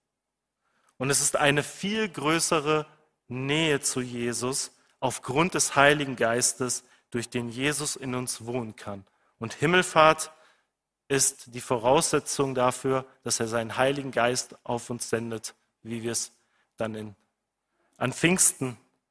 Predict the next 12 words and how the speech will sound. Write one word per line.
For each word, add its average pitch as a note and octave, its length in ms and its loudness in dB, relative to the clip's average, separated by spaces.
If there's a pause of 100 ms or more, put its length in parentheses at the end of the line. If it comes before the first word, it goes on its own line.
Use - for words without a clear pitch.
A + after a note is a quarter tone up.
(880)
uns A#2+ 220 -2
daran A#2+ 260 2
erinnern A2 400 -6
wollen. G2 240 -16 (380)
Und A2+ 100 -10
was D3+ 200 6
bedeutet D3 460 2
jetzt D3 180 -4
Himmelfahrt C#3+ 520 0
für - 140 -10
uns C3 200 -8
heute? D3 380 -4